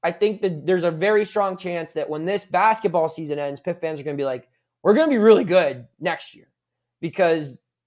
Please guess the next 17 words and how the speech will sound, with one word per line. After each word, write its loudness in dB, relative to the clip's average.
I -6
don't, 0
I 0
don't 0
see -6
a 4
lot 2
of -2
one -2
and -6
done -2
guys -2
or -2
N -6
B -4
A -2
guys -4